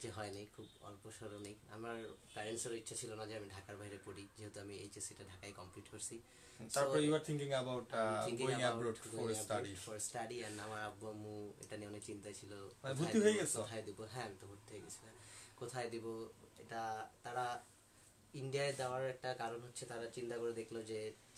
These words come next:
Speaker 1: ছেলে মানুষ, কখনো আমি ফ্যামিলি ছাড়া থাকি নাই, এটা হচ্ছে মেইন কথা।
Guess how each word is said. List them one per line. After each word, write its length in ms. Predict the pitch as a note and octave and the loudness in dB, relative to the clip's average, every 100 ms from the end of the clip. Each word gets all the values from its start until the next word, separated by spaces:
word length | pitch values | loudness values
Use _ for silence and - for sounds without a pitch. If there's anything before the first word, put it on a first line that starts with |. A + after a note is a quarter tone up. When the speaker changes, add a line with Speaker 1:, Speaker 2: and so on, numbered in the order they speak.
| - - - - | -16 -16 -18 -12
Speaker 1:
ছেলে 220 | A2 G#2+ | -8 -8
মানুষ, 240 | G#2+ G#2+ G2+ | -6 -8 -8
কখনো 240 | G#2+ G#2 A#2 | -10 -8 -4
আমি 180 | A#2 A2+ - | -4 -4 -6
ফ্যামিলি 300 | G#2+ A2 A2+ | -6 -6 -6
ছাড়া 200 | A2+ A2 | -6 -6
থাকি 300 | - G2+ G#2+ | -8 -8 -8
নাই, 120 | F#2+ | -8
এটা 200 | F#2+ G2 | -8 -12
হচ্ছে 180 | F#2+ G2+ | -12 -10
মেইন 220 | F#2+ F#2+ | -10 -10
কথা। 200 | F#2+ F2+ | -12 -14